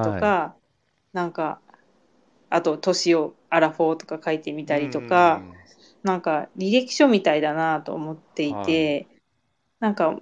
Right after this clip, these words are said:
Speaker 1: もうちょっと、私に興味持ってもらうにはどうしたらいいのかなとか、
Speaker 2: うん。
Speaker 1: 思ったりしますね。
Speaker 2: 興味持つのはね、だから僕はさっ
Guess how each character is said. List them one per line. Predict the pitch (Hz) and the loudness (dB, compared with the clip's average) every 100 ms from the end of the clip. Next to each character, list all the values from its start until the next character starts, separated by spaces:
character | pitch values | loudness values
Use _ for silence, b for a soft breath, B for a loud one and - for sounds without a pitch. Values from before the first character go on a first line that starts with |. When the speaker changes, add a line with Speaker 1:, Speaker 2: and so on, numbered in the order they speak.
| - | -2
Speaker 1:
も | 220 | 0
う | 226 | 4
ち | 262 | 2
ょ | |
っ | 262 | 6
と、 | 185 156 - _ _ _ _ _ _ _ _ _ _ _ _ | 6 6 0 _ _ _ _ _ _ _ _ _ _ _ _
私 | 190 196 208 214 | 0 2 4 4
に | 202 | 4
興 | 240 208 | 6 6
味 | 175 | 4
持 | 165 | 0
っ | 170 | -2
て | 170 | -4
も | 165 160 | -2 0
ら | 160 | 0
う | |
に | 160 | 0
は | 151 | -4
ど | 147 170 | 0 0
う | |
し | 170 | 0
た | - - | -8 -8
ら | 156 | -8
い | |
い | 147 | -8
の | 151 | -10
か | - 170 | -4 4
な | 226 240 240 | 6 6 4
と | - | -2
か、 | - - | -4 -8
Speaker 2:
う | B | B
ん。 | B B B B B _ - | B B B B B _ -10
Speaker 1:
思 | 180 175 | -2 -2
っ | 175 | -4
た | - 160 | 0 0
り | 151 - - _ _ _ - | 0 -6 -14 _ _ _ -14
し | - 156 | -4 -2
ま | 156 | -2
す | 110 101 | -2 -8
ね。 | 147 151 | -8 -8
Speaker 2:
興 | |
味 | |
持 | 90 | -10
つ | 87 | -14
の | |
は | 87 | -16
ね、 | 90 87 | -14 -14
だ | 110 | -14
か | 104 92 | -12 -12
ら | 90 | -12
僕 | - - - | -14 -16 -8
は | 127 120 117 | -4 -4 -6
さ | - | -8
っ | 123 | -14